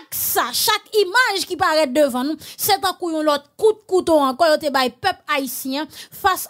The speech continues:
avec assassinat président parce que bagay ça fait nous mal, il fait tout pays à mal pour c'est comme ça, yo assassiné, yo président la Kaili. Donc,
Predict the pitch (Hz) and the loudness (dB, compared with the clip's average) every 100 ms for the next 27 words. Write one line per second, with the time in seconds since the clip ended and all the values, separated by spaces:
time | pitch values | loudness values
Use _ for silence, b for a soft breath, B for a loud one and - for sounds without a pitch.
0 | 320 262 294 - 349 302 320 - 269 262 | -2 0 -2 -2 -4 0 -2 -2 0 0
1 | 254 226 226 320 403 370 277 - 269 262 | 0 -4 -2 0 0 0 0 -2 -2 0
2 | 262 254 240 226 226 B B 262 453 440 | 0 0 -2 -2 -4 B B 0 0 2
3 | 349 415 539 - 311 359 294 - 453 453 | 2 2 0 -2 -4 -2 -2 0 0 0
4 | - 403 349 311 277 269 294 359 339 294 | 2 4 4 2 2 2 0 -2 0 0
5 | 269 262 - - 403 - 339 330 B B | 0 -6 -4 0 0 2 0 -2 B B
6 | 381 - 320 349 320 339 269 262 339 403 | 0 0 -2 -2 -2 -4 -6 -4 -4 0
7 | 339 254 285 262 254 254 208 240 277 B | 0 0 -2 -2 -2 -2 -4 -4 -6 B
8 | B - 269 | B -2 -2